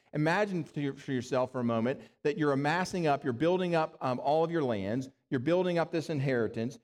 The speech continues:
you're building up your farm, you're building up your barns, you're building up your silos. Over the course of a whole lifetime, he spent building up his herds, he spent building up all of his equipment that he has, and then he decides in one moment, in the matter of a week, in the matter of a month,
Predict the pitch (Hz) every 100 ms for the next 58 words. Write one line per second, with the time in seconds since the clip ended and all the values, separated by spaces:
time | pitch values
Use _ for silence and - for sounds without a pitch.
0 | _ 147 120 160 180 180 170 165 170 135
1 | 139 110 101 120 131 - 143 123 165 180
2 | 180 175 170 170 135 120 113 113 131 -
3 | - 139 123 175 185 180 175 160 - 160
4 | 156 156 117 117 147 156 143 - 190 185
5 | 156 135 185 196 185 185 214 208 143 110
6 | 104 135 131 - 151 127 151 175 175 160
7 | 175 156 135 123 131 135 - - 151 147
8 | 139 120 160 180 175 165 131 151 175 180
9 | 175 - 190 143 127 123 117 110 98 104
10 | 123 - - - 160 170 175 156 147 202
11 | 214 185 143 135 151 147 165 220 202 220
12 | 196 123 123 139 160 175 170 170 196 180
13 | 131 135 147 160 170 175 196 175 139